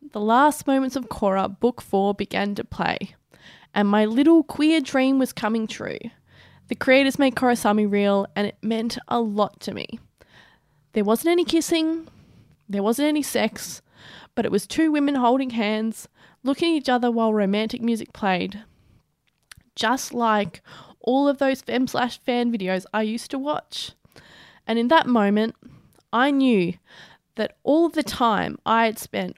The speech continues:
watching videos like that wasn't because I was a deviant or sad. It was because that it is a completely valid and beautiful thing to see, and there was nothing wrong with it.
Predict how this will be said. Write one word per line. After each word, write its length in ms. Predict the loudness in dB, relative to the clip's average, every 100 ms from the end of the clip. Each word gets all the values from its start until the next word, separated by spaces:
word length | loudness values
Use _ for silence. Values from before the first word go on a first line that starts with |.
| -10
watching 540 | -4 -2 -2 -2 -2
videos 380 | -2 -2 -2 -2
like 220 | -6 -8
that 240 | -6 -6 -6 _ _ -20 _ _ _ -20 _ _ _ _ _ _ -6
wasn't 500 | 0 4 4 2 -2
because 360 | -4 -4 -4 -2
I 100 | -6
was 180 | -6 -8
a 80 |
deviant 600 | -10 -6 -6 -6 -6 -6 -6
or 120 | -6
sad. 680 | -6 -2 0 0 -2 -4 -8 -14 _ _ _ -10
It 100 | -4
was 180 | -4
because 460 | -4 -12 -2 -2 0
that 120 | -2
it 80 | -2
is 160 | -6 -6
a 80 | -16
completely 640 | -18 -18 0 2 2 0
valid 540 | -2 -4 -4 -4 -8 -20 _ -20 -20 -20 _ -6
and 180 | -4 -4
beautiful 440 | 2 2 2 -2
thing 280 | -2 -2 -2
to 100 | -4
see, 440 | -4 -2 -2 -4 -12 _ _ -20 -18
and 200 | -6 0
there 100 | 2
was 160 | 2 -2
nothing 440 | -2 -2 -2 -2
wrong 200 | 0 -2
with 140 | -4 -8
it. 220 | -8